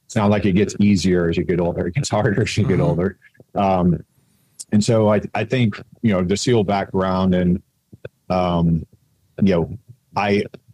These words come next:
Speaker 1: I understand men a lot more. Uh, now my, you know,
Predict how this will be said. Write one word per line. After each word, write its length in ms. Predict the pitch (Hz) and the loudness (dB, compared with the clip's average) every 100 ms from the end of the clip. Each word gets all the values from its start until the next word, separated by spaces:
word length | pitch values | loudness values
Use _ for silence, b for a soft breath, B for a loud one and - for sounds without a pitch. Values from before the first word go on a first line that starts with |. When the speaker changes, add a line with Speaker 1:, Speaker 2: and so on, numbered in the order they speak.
| - | -6
Speaker 1:
I 160 | 110 110 | -2 2
understand 680 | 110 101 - 113 104 107 101 | 2 2 0 -4 0 2 2
men 260 | 107 113 | 2 2
a 80 | 110 | 2
lot 200 | 110 104 | 0 2
more. 400 | 110 113 110 104 - | 2 2 0 -4 -2
Uh, 240 | 92 90 | 0 2
now 200 | 90 92 | 0 0
my, 360 | 92 92 87 87 - - - - | 0 0 -2 -4 -8 -18 -20 -6
you 140 | 92 | -2
know, 180 | 87 80 | 0 -2